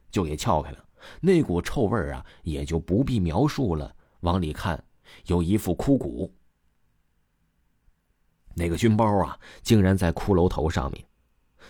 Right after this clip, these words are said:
大家一看，真的是惊奇唏嘘不已，都相信了那战士的话了。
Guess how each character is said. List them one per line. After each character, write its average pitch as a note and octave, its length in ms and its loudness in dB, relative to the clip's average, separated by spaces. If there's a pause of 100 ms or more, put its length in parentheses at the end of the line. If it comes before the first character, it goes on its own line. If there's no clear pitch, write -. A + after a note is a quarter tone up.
大 G#2 160 4
家 G2+ 140 4
一 G2 160 4
看， G2+ 320 0 (220)
真 C3 220 4
的 A#2+ 120 6
是 G#2 160 2
惊 B2 280 2
奇 F2 240 -2
唏 D3 320 2
嘘 C3 160 -2
不 G#2 200 -2
已， D#2+ 360 -6 (240)
都 E3 200 6
相 A#2 320 2
信 G#2 180 2
了 E2 100 4
那 D2 140 -2
战 D#2 260 -2
士 C#2+ 120 -8
的 B1 80 -6
话 C2+ 300 -6
了。 - 100 -20